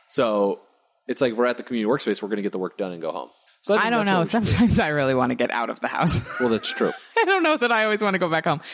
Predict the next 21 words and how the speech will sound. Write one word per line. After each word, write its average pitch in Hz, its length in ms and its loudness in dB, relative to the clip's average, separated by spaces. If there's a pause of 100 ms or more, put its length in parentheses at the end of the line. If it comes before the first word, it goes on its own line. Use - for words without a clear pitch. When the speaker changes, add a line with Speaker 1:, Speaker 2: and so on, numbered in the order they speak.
(340)
Speaker 2:
But 269 160 0
do 277 80 0
you 285 80 4
think 277 180 0
four 214 300 2
days 196 340 2
would 214 160 2
be 214 200 2
solid 208 400 2
if 185 100 -2
we 170 100 4
scheduled 156 460 0
four 156 280 2
days 143 260 0
that - 120 -4
Penelope 147 400 2
had 143 220 0
daycare? 143 320 0
Speaker 1:
I 139 60 2
think 123 180 -2
three. 82 360 -4